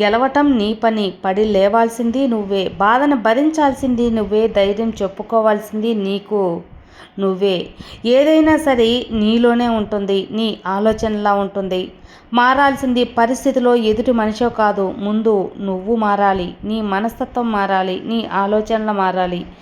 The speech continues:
అప్పుడే నీ జీవితం కూడా మారుతుంది. ఎవరి మనసు నొప్పించకుండా బతకడం ఒక యుద్ధం తల్లి. మంచివారు తప్ప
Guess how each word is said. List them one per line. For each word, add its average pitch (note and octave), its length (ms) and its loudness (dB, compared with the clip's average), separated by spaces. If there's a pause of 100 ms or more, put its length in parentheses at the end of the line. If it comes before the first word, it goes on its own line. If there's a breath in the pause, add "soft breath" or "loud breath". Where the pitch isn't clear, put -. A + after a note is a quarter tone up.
(260 loud breath)
అప్పుడే D4 400 2
నీ B3 200 0
జీవితం G#3+ 480 -4
కూడా G#3+ 320 0
మారుతుంది. F#3 760 -4 (680 loud breath)
ఎవరి A3+ 300 2
మనసు A3 420 0
నొప్పించకుండా G#3+ 760 0
బతకడం G#3 640 0
ఒక A#3+ 160 -2
యుద్ధం A#3 480 0
తల్లి. F#3+ 500 -2 (600 loud breath)
మంచివారు D4 540 4
తప్ప C4 520 2